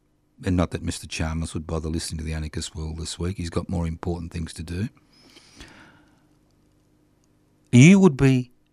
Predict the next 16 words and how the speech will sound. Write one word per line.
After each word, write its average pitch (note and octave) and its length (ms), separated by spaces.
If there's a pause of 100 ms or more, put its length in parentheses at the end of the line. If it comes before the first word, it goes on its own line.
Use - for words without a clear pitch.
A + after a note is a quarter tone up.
(240)
talking B2+ 580
about D#2 500
introducing G2+ 840 (280)
a F2+ 100
universal A2 920 (440)
basic - 720 (240)
income. F#2 640 (1120)
U F#2 480 (360)
B F2 340 (180)
I. D#2+ 320 (340)
Universal C#3+ 1040 (420)
Basic G2+ 680 (140)
Income. A2 640 (1120)
A A2 120
universal D3+ 800
basic A2+ 680